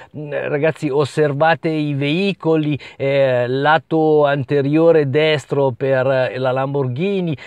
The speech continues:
e completamente laterale destro,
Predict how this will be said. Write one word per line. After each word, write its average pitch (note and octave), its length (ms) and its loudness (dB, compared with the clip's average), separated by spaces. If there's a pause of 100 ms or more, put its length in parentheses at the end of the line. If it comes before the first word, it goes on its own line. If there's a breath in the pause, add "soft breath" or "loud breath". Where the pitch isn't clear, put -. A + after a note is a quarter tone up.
(100)
e C#3+ 260 -4
completamente E3 1000 -2
laterale D#3 680 2
destro, E3 720 2